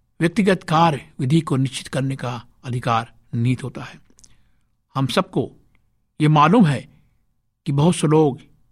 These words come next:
कैसे ही ईमानदार हैं, परंतु उनकी ईमानदारी स्वतंत्र इच्छा के कारण नहीं है, वरन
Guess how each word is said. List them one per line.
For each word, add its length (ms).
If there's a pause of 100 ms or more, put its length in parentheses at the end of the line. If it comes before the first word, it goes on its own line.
कैसे 240
ही 120
ईमानदार 580
हैं, 180 (320)
परंतु 200
उनकी 260
ईमानदारी 560 (960)
स्वतंत्र 300
इच्छा 220
के 140
कारण 240
नहीं 220
है, 140 (520)
वरन 260